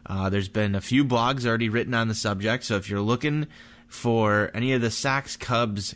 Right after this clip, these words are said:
content, check out on tap sports net dot com. Uh, be following Sox on Tap on Twitter. We already gave you that handle. That's at Sox on Tap.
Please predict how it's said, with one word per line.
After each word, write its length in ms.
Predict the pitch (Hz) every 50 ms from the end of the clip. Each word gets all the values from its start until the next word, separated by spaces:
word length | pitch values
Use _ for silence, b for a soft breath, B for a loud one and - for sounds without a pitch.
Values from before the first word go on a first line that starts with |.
| - -
content, 640 | - 107 98 95 92 - - 98 95 95 90 - - B B B B B B B B B -
check 260 | - - 127 135 -
out 300 | 110 95 98 107 - - -
on 220 | 101 101 101 104 104
tap 320 | - - 107 101 - -
sports 420 | - - - 98 98 95 - -
net 240 | 104 98 98 92 -
dot 240 | - 85 76 76 -
com. 420 | - 127 123 127 127 127 127 127 B B B B B B B B -
Uh, 240 | - 92 92 90 90
be 160 | 87 - 104 101
following 800 | - - 117 101 104 107 107 104 104 104 104 101 101 101 95 - B B B B B B _
Sox 440 | - - - 127 117 135 139 - -
on 220 | 139 131 127 120
Tap 320 | 110 127 123 123 135 - -
on 120 | 104 98 92
Twitter. 260 | - 117 120 139 151
We 100 | 135 117
already 160 | 104 98 98
gave 200 | 92 101 98 95
you 60 | 98 98
that 180 | 98 95 95
handle. 320 | 107 101 101 107 123 131 127
That's 180 | 107 98 -
at 180 | 101 92 90 -
Sox 300 | - 95 92 92 - 101
on 140 | 95 92 92
Tap. 340 | - 101 101 113 - -